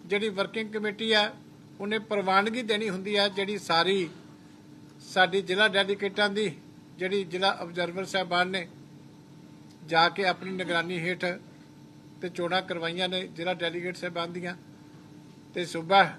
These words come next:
ਡੈਲੀਗੇਟ ਸਾਹਿਬਾਨ ਦੀਆਂ, ਉਹ ਸਾਰੀ ਪ੍ਰੋਸੈਸ ਬੜੇ ਨਿਰਪੱਖ ਤਰੀਕੇ ਦੇ ਨਾਲ ਔਰ ਬੜੇ ਸ਼ਾਂਤਮਈ ਤਰੀਕੇ ਦੇ ਨਾਲ, ਬਿਨਾਂ ਕਿਸੇ ਭੇਦਭਾਵ ਦੇ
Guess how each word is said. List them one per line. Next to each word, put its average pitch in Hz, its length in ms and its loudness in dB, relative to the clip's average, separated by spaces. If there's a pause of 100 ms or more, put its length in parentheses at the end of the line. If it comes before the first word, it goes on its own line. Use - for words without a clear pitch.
(220)
ਡੈਲੀਗੇਟ 180 500 -2 (260)
ਸਾਹਿਬਾਨ 175 360 -4
ਦੀਆਂ, 175 200 -8 (1040)
ਉਹ 196 120 0
ਸਾਰੀ 190 420 4
ਪ੍ਰੋਸੈਸ 196 580 0
ਬੜੇ 185 260 0
ਨਿਰਪੱਖ 196 680 0
ਤਰੀਕੇ 202 320 -2
ਦੇ 208 160 -2
ਨਾਲ 196 400 6 (1000)
ਔਰ 190 140 2
ਬੜੇ 185 260 2
ਸ਼ਾਂਤਮਈ 185 480 4
ਤਰੀਕੇ 214 360 -2
ਦੇ 208 120 0
ਨਾਲ, 196 400 8 (880)
ਬਿਨਾਂ 208 360 10 (220)
ਕਿਸੇ 214 280 0
ਭੇਦਭਾਵ 170 640 2
ਦੇ 185 240 -2